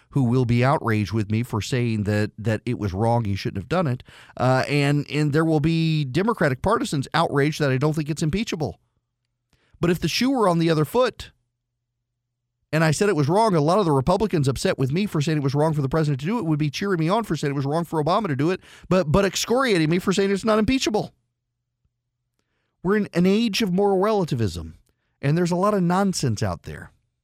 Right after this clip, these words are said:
And the media, of course, is so biased and, and has no sense of history that ignores these things. I am old enough to remember Barack Obama telling supporters to take guns to knife fights,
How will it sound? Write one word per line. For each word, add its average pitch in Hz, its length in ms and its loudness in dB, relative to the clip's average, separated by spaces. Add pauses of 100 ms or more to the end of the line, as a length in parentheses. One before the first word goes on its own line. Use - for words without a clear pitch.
(1000)
And 180 160 2
the 175 60 4
media, 233 380 2
of 135 140 -2
course, 147 320 0
is 139 120 0
so 220 360 -2
biased 127 560 0
and, 156 160 -2
and 147 220 0
has 143 240 2
no 175 160 0
sense 165 260 -4
of 120 100 -2
history 139 360 -2 (240)
that 180 120 0
ignores 202 260 -2
these 151 100 -2
things. 135 200 -2 (120)
I 226 220 2
am 202 280 2
old 196 340 2
enough 175 360 0
to 170 100 -2
remember 139 460 2
Barack 131 420 0
Obama 120 400 0 (240)
telling 143 260 2
supporters 131 460 0
to - 80 -14
take 131 200 -4
guns 131 240 -2
to 127 80 -4
knife 127 200 0
fights, - 460 -10